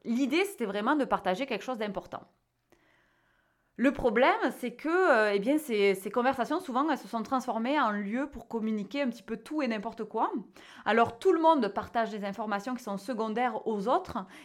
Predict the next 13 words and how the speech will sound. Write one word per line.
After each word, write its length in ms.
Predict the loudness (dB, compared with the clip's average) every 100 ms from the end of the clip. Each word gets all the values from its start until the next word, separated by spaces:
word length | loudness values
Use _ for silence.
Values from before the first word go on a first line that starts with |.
| -14
et 60 |
ça, 140 | -10 -10
c'est 240 | -10 -14 _ _
énormément 920 | 4 4 6 4 2 0 -2 0 0 0
de 160 | -2
bruit 540 | -4 -6 -8 -6 -8 -6
dans 220 | -8 -8
une 300 | -6 -6 -6
journée. 460 | -8 -6 -4 -6 -10 _ -20 -20 -20 -2
Alors 160 | 2 4
aujourd'hui, 400 | 4 2 2 0
c'est 140 | -2
fantastique, 580 | -4 0 0 0 -2